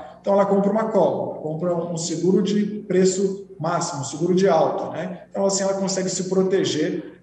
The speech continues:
com as ferramentas de proteção de preço da B três, né, da Bolsa do Brasil, contra essa alta. Ou, se não, aquele pecuarista que tem uma boa parceria com a indústria,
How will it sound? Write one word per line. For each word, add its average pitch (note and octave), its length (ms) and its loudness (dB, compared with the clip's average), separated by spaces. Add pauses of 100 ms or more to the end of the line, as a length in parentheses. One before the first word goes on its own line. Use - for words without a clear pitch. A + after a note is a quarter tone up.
com D3+ 80 -4
as C#3+ 120 -2
ferramentas D3 960 -4 (120)
de C3+ 80 -10
proteção C3+ 440 -6
de D3 120 -6
preço D#3+ 480 0
da C3 100 -4
B C#3+ 140 -4
três, D#3+ 640 -2
né, D3 160 -6
da C3 100 -6
Bolsa C3+ 260 -10
do D3 140 -6
Brasil, F3 680 -2
contra F3 300 2
essa F#3 160 2
alta. - 580 0
Ou, A3 120 6
se A3 160 2
não, G#3 260 6
aquele A3 220 2
pecuarista G#3 720 4 (320)
que F#3 140 -6
tem F3 140 0
uma E3+ 140 0
boa E3 240 -2
parceria D#3+ 460 -2
com D3 360 -4
a C#3+ 80 -6
indústria, G#3 960 2